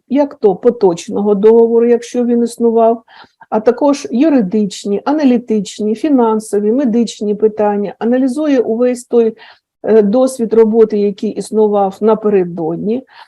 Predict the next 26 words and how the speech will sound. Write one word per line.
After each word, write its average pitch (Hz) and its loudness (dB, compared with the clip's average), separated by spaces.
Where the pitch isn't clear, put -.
Е, 214 0
саме 277 0
завдяки 254 0
такому 226 2
глибокому 226 2
аналізу 202 -2
допомагає, 233 2
е, - -10
уникнути 214 0
ризику, 202 0
е, 147 -4
вибору 196 -2
неякісного 190 -2
провайдера 220 0
з 180 -4
урахуванням 220 -2
усіх 294 -6
потреб, 233 0
нагальних 202 -4
потреб 226 -2
страхування, 226 -2
які 190 -4
можуть 208 0
існувати 185 -8
у 180 -6
клієнта. - -8